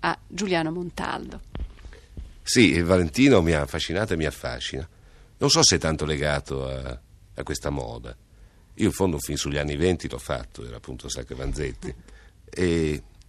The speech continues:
Speaker 2: non pensavo appunto allora alla moda. Io ho fatto Valentino, ho pensato a Valentino quando Ugo Pirro me ne ha parlato, perché mi pare che il taglio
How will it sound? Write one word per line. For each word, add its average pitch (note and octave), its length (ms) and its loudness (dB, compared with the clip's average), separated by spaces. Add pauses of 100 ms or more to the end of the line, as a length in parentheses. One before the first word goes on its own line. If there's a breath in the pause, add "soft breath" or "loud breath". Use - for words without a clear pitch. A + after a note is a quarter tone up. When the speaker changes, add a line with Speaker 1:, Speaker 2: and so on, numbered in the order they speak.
(460)
Speaker 2:
non F#2 320 -2
pensavo C2 520 2
appunto B1 460 -10
allora B1+ 440 -6
alla B1+ 140 -10
moda. B1+ 320 -6
Io - 720 -8
ho E3+ 40 4
fatto C3+ 140 2
Valentino, G2+ 400 2
ho - 20 0
pensato E2 320 -2
a D#2+ 40 0
Valentino F#2+ 440 2
quando D#2 360 -2
Ugo D2+ 180 -2
Pirro D2 260 -2
me D2 80 -4
ne C#2+ 80 -4
ha C#2+ 40 -6
parlato, A2+ 500 -2 (560 soft breath)
perché F2 680 -2 (680 loud breath)
mi G2 220 -2
pare D#2+ 520 -2 (540 soft breath)
che - 220 -6
il E2+ 120 -4
taglio C2+ 600 2